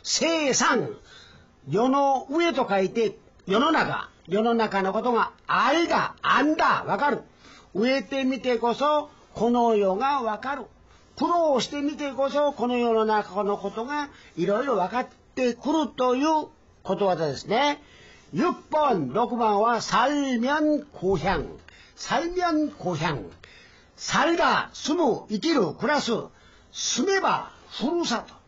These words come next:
住めば、都と日本語では言いますが、韓国語は、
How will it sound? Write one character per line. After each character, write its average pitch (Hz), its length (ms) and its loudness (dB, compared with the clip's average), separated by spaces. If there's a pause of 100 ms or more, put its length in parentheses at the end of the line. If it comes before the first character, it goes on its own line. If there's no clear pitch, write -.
(380)
住 - 280 -2
め 359 140 0
ば、 254 320 2
都 311 600 -2
と 247 160 0
日 214 100 0
本 208 180 2
語 196 80 0
で 185 60 -2
は 170 80 0
言 170 80 0
い - 20 -2
ま 165 120 -4
す 131 100 -10
が、 175 180 -2
韓 233 240 -4
国 247 140 0
語 233 100 -2
は、 247 160 -2